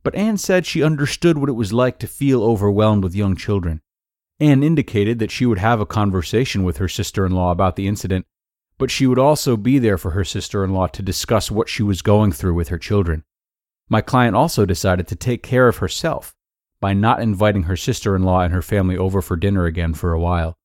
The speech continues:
They would all meet out at a restaurant instead, so Anne could remain compassionate and understanding and not feel taken advantage of. Of course, we're all faced with similar situations every day that can make us angry,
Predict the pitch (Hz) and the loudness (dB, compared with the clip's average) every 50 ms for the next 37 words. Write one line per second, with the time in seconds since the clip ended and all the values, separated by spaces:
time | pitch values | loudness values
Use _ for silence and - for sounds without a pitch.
0 | _ _ _ _ _ _ _ _ _ _ - 143 143 139 139 139 135 131 120 123 | _ _ _ _ _ _ _ _ _ _ 0 2 4 4 6 6 6 6 4 4
1 | 123 120 101 104 104 101 98 90 95 110 139 151 - - - 95 85 87 85 82 | 2 0 0 0 0 0 -2 -2 0 -2 -2 -2 -4 -6 -6 -4 -4 -4 -6 -8
2 | - - 190 185 147 117 - _ _ _ _ _ _ - - 135 135 123 143 139 | -8 -4 -2 0 0 -2 -4 _ _ _ _ _ _ -8 -4 -2 0 0 0 0
3 | 131 - - 107 101 104 101 101 101 98 92 - 101 98 - - 143 143 131 - | 0 -2 -4 -4 -2 0 2 2 2 0 -2 -4 -8 -10 -6 -2 -2 -2 -2 -2
4 | - 101 98 - 95 101 104 104 92 92 - - - 107 107 101 92 92 87 - | -4 -4 -4 -2 -2 0 0 0 0 -2 -4 -2 -2 0 0 2 0 0 -2 -4
5 | _ _ _ _ _ - - 107 110 117 117 - - - 113 107 101 - - 101 | _ _ _ _ _ -6 -2 0 2 2 0 0 -2 0 0 0 2 2 2 0
6 | 98 - 95 90 85 80 90 90 90 82 - - - - - - - _ _ _ | 2 2 0 0 0 0 0 0 0 -2 -4 -8 -10 -8 -10 -10 -12 _ _ _
7 | _ _ _ _ _ _ _ _ _ _ _ _ _ _ _ - 214 - - 302 | _ _ _ _ _ _ _ _ _ _ _ _ _ _ _ -12 -12 -8 -4 0
8 | 285 240 202 - - - - _ _ _ _ _ - 127 131 98 143 160 156 127 | 2 2 2 0 -4 -10 -14 _ _ _ _ _ -2 0 2 4 4 4 4 2
9 | - - 107 95 87 - - 104 90 - - 107 98 92 92 90 85 - - 90 | 2 0 -2 -2 -2 -2 -6 -10 -8 -6 -4 -4 -2 -2 -2 -4 -4 -4 -6 -6
10 | - - 98 92 92 87 - - 92 92 87 - 107 131 135 143 113 87 87 85 | -4 -2 0 0 0 0 -2 -2 -2 -2 -2 -2 -2 0 0 0 -2 -2 -2 -2
11 | 85 90 87 95 92 - - 98 101 104 92 - 82 - 113 123 135 120 92 90 | -2 -2 -2 -4 -4 -4 -2 -2 0 0 -2 -4 -4 -2 0 0 0 0 0 -2
12 | 85 87 - | -4 -4 -6